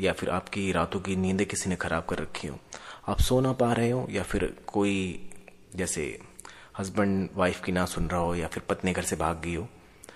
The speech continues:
तो आप किसी पर भी इसको just फोटो सामने रखिए या फिर उसको याद कीजिए और ये मंत्र बोलिए। लेकिन मैं आपको सलाह दूंगा कि अगर आप उस व्यक्ति के सामने जाकर, मतलब कि छुप कर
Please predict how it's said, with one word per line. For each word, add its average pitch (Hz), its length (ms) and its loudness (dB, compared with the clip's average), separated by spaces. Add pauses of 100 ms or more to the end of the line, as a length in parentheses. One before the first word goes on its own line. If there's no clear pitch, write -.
(200)
तो 147 60 4
आप - 140 8
किसी 147 240 4
पर 143 160 8
भी 131 80 6
इसको 123 300 4
just - 240 4 (260)
फोटो 127 240 6
सामने 123 260 8
रखिए 127 320 6
या 117 140 6
फिर 101 140 0
उसको 101 200 0
याद 95 300 6
कीजिए 110 340 0
और 101 120 2
ये 95 60 0
मंत्र 90 300 0
बोलिए। 82 360 0 (520)
लेकिन 110 200 2
मैं 113 320 6
आपको 95 720 0
सलाह 104 300 4
दूंगा 104 220 2
कि 101 140 0
अगर 101 220 2
आप 101 160 2
उस - 240 -6
व्यक्ति - 360 0
के 208 100 0
सामने 98 420 2
जाकर, 98 260 0
मतलब 95 220 0
कि - 180 -6 (920)
छुप - 280 4
कर - 180 4